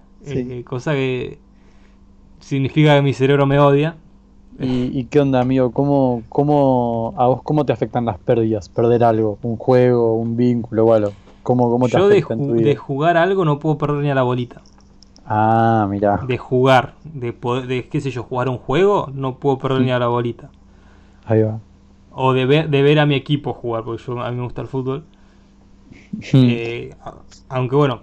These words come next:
Speaker 2: veo a mi, por ejemplo, veo a mi equipo perder un partido, tampoco es que me afecta una semana, o sea,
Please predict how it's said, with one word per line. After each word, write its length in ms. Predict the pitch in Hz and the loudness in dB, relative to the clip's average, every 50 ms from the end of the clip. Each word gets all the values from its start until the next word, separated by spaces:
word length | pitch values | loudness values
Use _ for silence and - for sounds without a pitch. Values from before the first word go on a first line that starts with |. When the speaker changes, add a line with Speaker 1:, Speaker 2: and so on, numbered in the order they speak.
| - - | -14 -16
Speaker 2:
veo 240 | - 147 135 147 147 | -8 -2 0 2 2
a 20 | 147 | 2
mi, 100 | 147 143 | 2 0
por 120 | 131 131 | -2 -4
ejemplo, 260 | 135 123 - 131 131 131 | -4 -4 -4 -4 0 2
veo 120 | 147 151 | 4 4
a 20 | |
mi 80 | 147 151 | 4 4
equipo 200 | 151 147 143 143 | 4 2 2 0
perder 160 | 135 147 151 147 | 2 2 2 2
un 60 | 139 | 2
partido, 460 | 147 143 143 143 156 170 185 190 170 | 2 0 0 0 0 0 0 -2 -2
tampoco 340 | 147 123 123 131 151 151 143 | -4 -4 -2 0 2 2 0
es 40 | - | 0
que 140 | - 143 | -2 -4
me 80 | 131 131 | -4 -4
afecta 640 | 123 - - 143 139 131 - 143 135 139 139 - - - - - - - - - - - - - - - - - - - - - - - | -4 -2 -2 -2 -2 -2 -2 -2 -2 -2 -2 -6 -12 -20 -20 -20 -20 -20 -20 -20 -20 -20 -20 -20 -20 -20 -20 -20 -20 -20 -20 -20 -20 -10
una 200 | - 143 131 123 | -6 -4 -4 -4
semana, 380 | - - 131 127 123 117 113 113 | -4 -4 -2 -2 0 -2 -2 -6
o 40 | 107 | -8
sea, 220 | - 117 113 113 | -8 -8 -8 -8